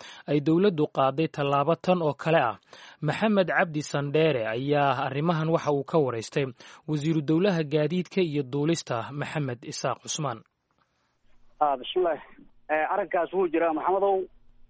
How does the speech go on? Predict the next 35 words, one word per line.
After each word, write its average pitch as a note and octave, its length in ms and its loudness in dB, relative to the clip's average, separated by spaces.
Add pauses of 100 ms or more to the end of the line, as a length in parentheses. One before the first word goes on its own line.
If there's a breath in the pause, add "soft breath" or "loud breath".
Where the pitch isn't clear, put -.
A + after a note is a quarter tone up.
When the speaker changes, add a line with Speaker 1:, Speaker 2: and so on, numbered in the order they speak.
Speaker 2:
Eh, C#3 220 2
laba F#3 200 2
iyo F3+ 80 2
labaatanka D#3+ 440 0
bisha E3 340 -4
soo, E3 200 2 (180)
bishaan, E3 380 0
eh, C#3+ 200 0
Febraayo, F3+ 480 2 (240)
haddii C#3 300 0
Alla E3+ 280 0
idmo, E3 240 4 (420)
waa D3+ 200 2
maalinta D#3 440 2
Arbacada D#3 380 2
ku - 140 -8
beegan. D#3+ 360 2 (500)
Waxaan F#3 300 2
joojinay D3+ 560 2
duulimaadyadii, D3+ 680 2 (180)
eh, C#3 320 2
rakaabka - 420 0
soo F3 200 0
degi F3 260 0
jiray F3 320 0
iyo E3+ 240 2 (500)
kuwa F3+ 220 0
dhoofi E3+ 280 0
jiray, C#3+ 200 0
labadaba E3 280 2
waa E3 220 2
joojinay. D#3+ 520 0 (380 soft breath)
Marka G3+ 300 2
laga F3 220 2
reebo F#3 400 2